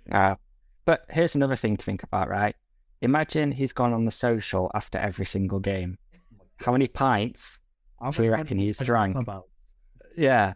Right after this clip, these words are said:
Speaker 1: like, how much is he worth to this club? <laughs> He might not drink, but, like, just conceptually, let's say he drinks like Ed,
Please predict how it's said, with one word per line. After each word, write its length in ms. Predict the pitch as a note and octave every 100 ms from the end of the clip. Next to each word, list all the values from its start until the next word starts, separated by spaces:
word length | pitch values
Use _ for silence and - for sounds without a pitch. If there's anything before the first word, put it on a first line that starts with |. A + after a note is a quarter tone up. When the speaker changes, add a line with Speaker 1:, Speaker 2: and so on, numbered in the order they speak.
| -
Speaker 1:
like, 160 | C#3
how 180 | - D#3+
much 280 | C#3+ D#3 -
is 100 | -
he 140 | -
worth 400 | A2+ G#2+ B2+ A2+
to 100 | -
this 180 | G#2+ G2
club? 360 | - A2 - - - _ -
<laughs> 60 | D#4 - - - - - - - - _ _
He 100 | -
might 160 | D#3 C#3
not 160 | C3 G2
drink, 340 | A2+ F#2 F#2+ -
but, 240 | G#2 G#2 - _ -
like, 180 | A#2 -
just 260 | E3 -
conceptually, 760 | - D3 - C3 - - F#3+ G3
let's 180 | A2 -
say 160 | A2
he 140 | G#2 G#2
drinks 280 | G#2+ G#2 -
like 240 | G2 -
Ed, 300 | F#2 D#2+ -